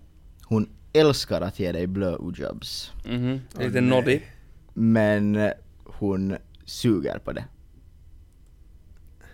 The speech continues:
Speaker 3: Det
Speaker 2: Va?
Speaker 3: var kul. Han tyckte det var jätteroligt. Hon är jättedålig.
Speaker 2: Ja,
Speaker 3: Som
Speaker 2: ah,
Speaker 3: suger.
Speaker 2: lite.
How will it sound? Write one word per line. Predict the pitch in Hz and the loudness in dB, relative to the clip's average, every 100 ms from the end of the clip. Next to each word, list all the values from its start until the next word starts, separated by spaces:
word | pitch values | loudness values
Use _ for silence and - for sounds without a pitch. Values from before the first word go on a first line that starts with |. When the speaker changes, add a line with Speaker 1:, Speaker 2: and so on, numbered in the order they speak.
| - - | -20 -14
Speaker 3:
Det | - - - 76 - 139 | -4 0 2 4 4 2
Speaker 2:
Va? | 196 | 0
Speaker 3:
var | 208 | -4
kul. | - 113 104 - - | -6 -8 -8 -12 -12
Han | 127 | -6
tyckte | 120 - | -4 -4
det | 120 | -6
var | 117 | -6
jätteroligt. | 113 127 - 131 139 - | -8 -6 -8 -8 -10 -12
Hon | 139 127 | -12 -10
är | 110 | -8
jättedålig. | 123 - 120 113 | -8 -8 -6 2
Speaker 2:
Ja, | 123 139 143 143 135 131 | 6 8 8 8 6 4
Speaker 3:
Som | 117 123 | 2 0
Speaker 2:
ah, | 131 131 127 120 | 0 -2 -4 -2
Speaker 3:
suger. | 117 107 - 107 | -2 -2 -2 -4
Speaker 2:
lite. | 117 143 117 | -6 -4 -2